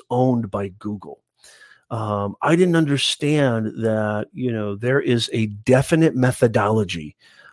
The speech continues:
Uh, there is a definite, um, nuance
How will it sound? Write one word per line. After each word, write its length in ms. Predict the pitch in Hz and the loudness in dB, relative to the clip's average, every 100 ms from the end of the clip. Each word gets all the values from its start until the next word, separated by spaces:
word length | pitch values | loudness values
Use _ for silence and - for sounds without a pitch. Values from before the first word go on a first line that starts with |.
| _ | _
Uh, 340 | 113 104 101 98 | -12 -10 -8 -4
there 240 | 120 110 | 0 0
is 140 | 107 | 0
a 100 | 107 104 - | -4 -6 -2
definite, 600 | 139 143 160 156 147 - - | 0 2 4 4 2 -2 -12
um, 520 | 127 110 107 104 101 107 | -8 -6 -4 -4 -4 -2
nuance 720 | 127 165 196 104 71 - - | 4 8 8 6 -2 -6 -6